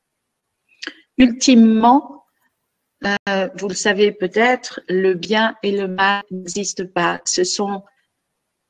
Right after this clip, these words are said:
des énergies qu'on pourrait croire opposées, mais qui, euh, qui créent un équilibre, euh, sur le plan de l'univers.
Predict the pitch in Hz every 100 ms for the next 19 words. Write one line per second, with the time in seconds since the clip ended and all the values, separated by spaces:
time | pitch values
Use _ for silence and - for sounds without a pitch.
0 | - 190 202 226 226 226 226 - 220 233
1 | 226 220 _ - 190 196 226 226 208 -
2 | - 214 214 208 - - 202 202 - 196
3 | 180 214 247 262 - _ 202 208 202 -
4 | - 285 269 294 - _ _ 190 185 180
5 | 180 170 - _ _ _ - 202 - 247
6 | 254 247 214 208 214 - 208 196 214 220
7 | 190 - _ _ _ _ - 180 175 -
8 | 196 190 185 - 208 208 208 196 185 190
9 | 190 180 175 165 156